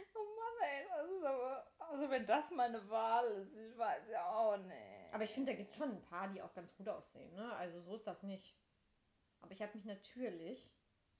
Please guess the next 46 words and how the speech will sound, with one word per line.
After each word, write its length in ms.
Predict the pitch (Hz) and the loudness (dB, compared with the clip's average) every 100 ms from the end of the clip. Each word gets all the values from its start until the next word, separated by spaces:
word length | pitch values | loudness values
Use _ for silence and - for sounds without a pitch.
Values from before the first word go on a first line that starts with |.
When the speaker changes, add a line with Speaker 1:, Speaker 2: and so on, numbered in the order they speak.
| _ _ 202 | _ _ -4
Speaker 1:
Wer 140 | 208 | -2
ist 180 | 311 - | -2 0
das, 160 | 247 240 | -2 -2
den 160 | 196 | -4
du 80 | 190 | -2
da 160 | 185 180 | 0 0
gewählt 480 | 180 175 170 170 202 | -2 -2 0 -2 0
hast? 140 | 170 | 0
Speaker 2:
Tijan 480 | 330 269 233 226 214 214 226 | 2 0 -2 -2 -4 -4 -4
Nya-, 260 | 226 240 226 | -2 -4 -6
Nai 720 | 240 254 294 247 175 175 190 | -4 -2 0 0 -2 -8 -8
oder 160 | 196 208 | -4 -2
Nyai, 500 | 220 240 262 277 214 | -2 0 2 2 0
ich 100 | 190 | 0
weiß 140 | 226 247 | -4 -4
nicht 160 | 220 | -8
genau. 180 | 220 208 214 - - | -6 -6 -6 -12 -18
Das 120 | 233 262 | -10 -6
ist 120 | 262 | 2
der, 100 | 277 | 4
der 100 | 294 | 4
gerade 240 | 285 285 | 4 2
bei 120 | 285 285 | 2 2
Let's 200 | 285 - | 0 0
Dance 340 | 294 359 - | -2 -2 -2
mittanzt, 240 | 214 220 233 | -2 0 2
Speaker 1:
Ach 80 | 226 | 6
so, 100 | 254 | 10
Speaker 2:
der 120 | 277 294 285 233 | 12 12 12 12
die, 40 | |
der 180 | 247 277 | 12 12
die 60 | 294 | 12
Speaker 1:
der, 120 | 302 | 12
Speaker 2:
geile 180 | 311 330 | 12 12
Speaker 1:
ja. 220 | 262 277 | 12 12
Speaker 2:
Rumba 180 | 285 269 254 | 12 12 12
getanzt 480 | 247 277 233 262 277 | 6 6 6 2 2
hat. 180 | 226 | 4
Natürlich 640 | 262 285 - 339 440 415 294 | 6 4 6 8 8 6 4
muss 180 | 262 | 0
ich 120 | 214 - | -2 -6
den 180 | 233 | -2
wählen, 160 | 233 285 | 2 4
der 180 | 330 330 | 8 8
auch 100 | |
bei 80 | 494 | 8